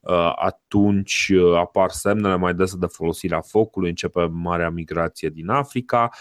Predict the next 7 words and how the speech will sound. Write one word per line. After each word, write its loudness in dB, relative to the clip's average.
În -4
Paleoliticul 0
superior 0
deja 0
vedem -2
așezări 0
organizate -2